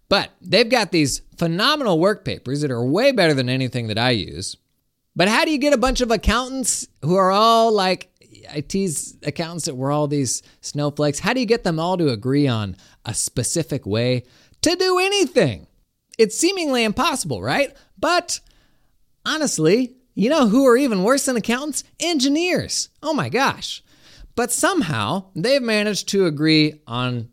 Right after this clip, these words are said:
common ground. And I think where we get stuck on the notion of shared resources is all of the situations it will never apply to. It'll never get you a hundred percent of the way there. But I think the lesson here is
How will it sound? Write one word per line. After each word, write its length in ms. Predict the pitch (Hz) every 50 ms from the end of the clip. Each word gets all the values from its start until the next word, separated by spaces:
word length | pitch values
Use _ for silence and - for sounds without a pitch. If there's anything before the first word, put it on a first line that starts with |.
| _ _ -
common 380 | - 170 170 170 160 147 139 117
ground. 260 | 107 85 73 73 101
And 100 | 131 165
I 60 | 185
think 340 | - 294 349 349 - - - _ _ _ _ _ _ _ _ -
where 260 | 139 170 240 277 294
we 140 | 311 320 311
get 240 | 233 240 233 180 -
stuck 560 | - - - - - - 226 202 151 - - - -
on 160 | 135 147 143
the 80 | 143
notion 480 | 139 139 151 160 170 156 - - 139 131
of 120 | 123 110
shared 320 | - - - 156 147 143 127
resources 760 | 139 147 151 147 - - 143 127 117 110 - 117 110 104 -
is 580 | - - 127 123 123 123 120 117 110 - - - _ _ _ _ _ -
all 220 | - 180 233 247
of 100 | 233 180
the 100 | 160 160
situations 720 | 147 - 175 175 - 160 147 156 160 156 - 160 143 131 127
it 120 | 147 - 139
will 140 | 123 120
never 500 | 117 120 123 123 113 117 113 113 113 - _ -
apply 400 | 104 - - - 104 90 85 80
to. 300 | - - - - - 92 _ _ -
It'll 220 | - 143 147 156 170
never 260 | 196 226 254 240 226
get 240 | 196 214 220 - -
you 100 | 214 175
a 40 |
hundred 220 | 170 180 190 196 165
percent 300 | 160 147 - 165 165 160
of 60 | 151
the 80 | 147 143
way 180 | 143 139 135
there. 260 | 120 110 95 - - - - - - - _ _ _ _ _ _ _ _ _ _ _
But 120 | - 156
I 80 | 170 170
think 200 | 175 233 233 190
the 80 | 175 165
lesson 380 | 175 202 226 220 - 214 170
here 240 | 160 156 151 151 151
is 380 | 135 143 139 139 131 117 -